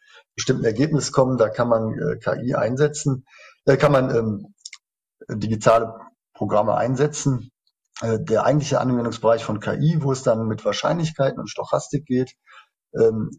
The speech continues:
den halte ich für sehr problematisch. Den Hinweis influenced by,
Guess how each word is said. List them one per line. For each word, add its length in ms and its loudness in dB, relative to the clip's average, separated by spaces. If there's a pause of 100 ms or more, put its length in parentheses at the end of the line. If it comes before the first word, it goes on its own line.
(580)
den 140 2
halte 160 2
ich 40 -10
für 120 -2
sehr 200 4
problematisch. 880 -2
Den 140 -2
Hinweis 720 2
influenced 640 -2
by, 380 0